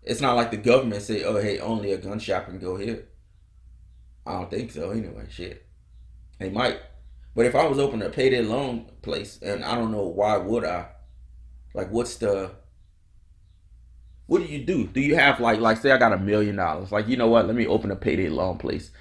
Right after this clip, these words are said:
And let me loan people my money that there's a chance I won't get back.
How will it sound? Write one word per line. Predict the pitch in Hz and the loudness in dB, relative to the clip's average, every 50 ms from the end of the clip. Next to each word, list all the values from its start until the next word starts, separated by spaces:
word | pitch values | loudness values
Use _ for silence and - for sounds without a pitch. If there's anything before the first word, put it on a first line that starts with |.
| - - - - | -20 -20 -10 -4
And | - 104 120 | 2 4 4
let | 139 151 | 4 4
me | 135 127 | 4 4
loan | 120 113 117 131 135 139 139 135 | 4 4 6 6 6 6 4 2
people | - 147 131 113 113 113 110 | 0 -4 -4 -2 2 4 4
my | 110 110 113 131 131 | 6 8 8 8 6
money | 131 127 127 123 117 98 76 64 - - - - - - - - - - - - - - - - - - - - - - - - - - - - - - - - - - - - - - - - - - - - | 6 4 2 0 0 -2 -4 -6 -8 -12 -16 -20 -20 -20 -20 -20 -20 -20 -20 -20 -20 -20 -20 -20 -20 -20 -20 -20 -20 -20 -20 -20 -20 -20 -20 -20 -20 -20 -20 -20 -20 -20 -20 -20 -20 -20 -20 -20 -20 -20 -6 0
that | 110 104 104 | 2 4 6
there's | 110 120 113 117 | 6 4 4 4
a | 107 | 0
chance | 110 - 123 113 110 113 | 2 4 4 4 4 4
I | 104 92 101 | 4 2 4
won't | 107 107 104 104 92 | 4 4 2 0 2
get | 92 90 87 | 0 0 0
back. | 87 78 76 55 - - | 0 -2 -2 -4 -6 -8